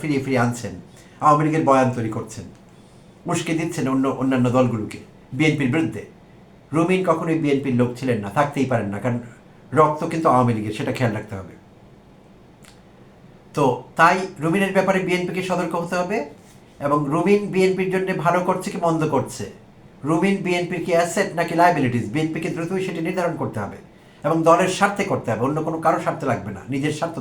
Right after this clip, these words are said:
দেখতে হবে। রুমিন যত বেশি মুখ খুলবেন, মনে রাখতে হবে বিএনপির ভোট ব্যাংক তত বেশি দুর্বল হবে।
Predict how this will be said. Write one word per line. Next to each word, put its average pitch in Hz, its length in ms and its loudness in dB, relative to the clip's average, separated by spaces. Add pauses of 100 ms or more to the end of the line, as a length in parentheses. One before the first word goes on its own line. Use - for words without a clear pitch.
দেখতে 107 220 -8
হবে। 95 160 -18 (720)
রুমিন 180 320 4
যত 180 120 4 (100)
বেশি 196 220 0
মুখ 185 100 2 (100)
খুলবেন, 156 300 0 (360)
মনে 160 180 2
রাখতে 175 200 2
হবে 143 220 2
বিএনপির 151 440 -2
ভোট 170 220 2
ব্যাংক 143 200 2
তত 143 100 -4 (100)
বেশি 143 180 -6
দুর্বল 110 300 0
হবে। 90 140 -10